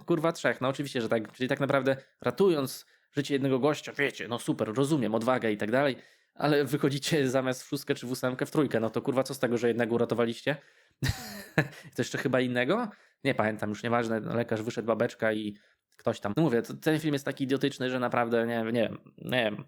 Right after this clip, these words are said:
E, pff, nie chcę się gadać, nie? No po prostu tak, e, tak opowiadam i sobie myślę, że coś jeszcze było istotnego. Em, niezła scena, a, czy pomysł na scenę zrobienia sekcji zwłok, e, tego całego hybrydowego Venoma. Problem tylko, że lekarz, który podejmuje się tej sekcji, nie ma pojęcia, jak robić sekcję, <laughs> ale to już szczegół.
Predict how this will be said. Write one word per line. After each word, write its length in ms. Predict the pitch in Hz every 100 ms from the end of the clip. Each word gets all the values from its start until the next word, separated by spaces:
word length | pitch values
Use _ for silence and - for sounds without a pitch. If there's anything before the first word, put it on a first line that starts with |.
| - _ _ _ -
E, 180 | 120
pff, 460 | 117 - - - -
nie 100 | 139
chcę 140 | 156 143
się 120 | 151
gadać, 320 | 123 110 107
nie? 100 | 113
No 60 | 117
po 60 |
prostu 280 | 123 123 139
tak, 240 | 135 127 131
e, 340 | 123 127 127
tak 160 | 139 -
opowiadam 460 | 127 127 131 127 131
i 140 | 120
sobie 240 | 120 117
myślę, 240 | 123 127 127
że 60 |
coś 180 | - 120
jeszcze 220 | 123 -
było 160 | 117 123
istotnego. 560 | 120 131 131 131 151 151 - _ _ -
Em, 400 | 131 131 131 127 - - _ _ _ _ _ _ _ _
niezła 460 | 127 160 214 190 180
scena, 520 | 185 170 165 175 170 165
a, 220 | 143 139
czy 140 | 123
pomysł 360 | - 185 165 -
na 80 | 139
scenę 580 | - 151 147 143 131
zrobienia 480 | 123 131 127 143 135
sekcji 420 | 127 143 - -
zwłok, 540 | 135 131 127 110 - -
e, 180 | 120 110
tego 260 | - 110 117
całego 580 | 123 120 113 120 110
hybrydowego 840 | 104 127 113 120 113 120 113 113 113
Venoma. 640 | 120 117 113 107 110 110
Problem 260 | 117 151 170
tylko, 240 | 160 151
że 100 | 151
lekarz, 260 | 151 185 151
który 200 | - 143
podejmuje 360 | 139 143 170 139
się 80 |
tej 120 | - 120
sekcji, 340 | 143 135 135
nie 80 | 127
ma 100 | 123
pojęcia, 300 | 131 127 127
jak 140 | 117
robić 220 | 123 120
sekcję, 360 | - 113 - 113
<laughs> 40 |
ale 100 | 156
to 100 | 139
już 140 | 139 -
szczegół. 320 | - 117 107